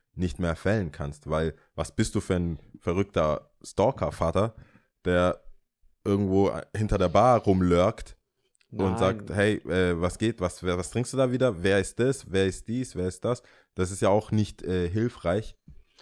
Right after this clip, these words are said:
Speaker 2: Also ich weiß, dass es auf jeden Fall mit einer der größten Hürden in meinem, im,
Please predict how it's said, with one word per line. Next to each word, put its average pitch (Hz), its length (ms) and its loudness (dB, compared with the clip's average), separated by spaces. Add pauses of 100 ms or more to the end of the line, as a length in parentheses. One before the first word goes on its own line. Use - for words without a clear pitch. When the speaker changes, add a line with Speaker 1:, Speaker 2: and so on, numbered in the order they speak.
(400)
Speaker 2:
Also 120 200 -8
ich 113 120 -10
weiß, 131 180 -2
dass 123 100 -8
es 117 120 -14
auf 113 180 -10
jeden 123 220 -8
Fall 117 500 -2
mit 127 240 -10
einer 120 240 -4
der 110 240 0
größten 113 580 -6
Hürden 131 280 -4
in 113 120 -8
meinem, 110 340 -4 (140)
im, 113 320 -8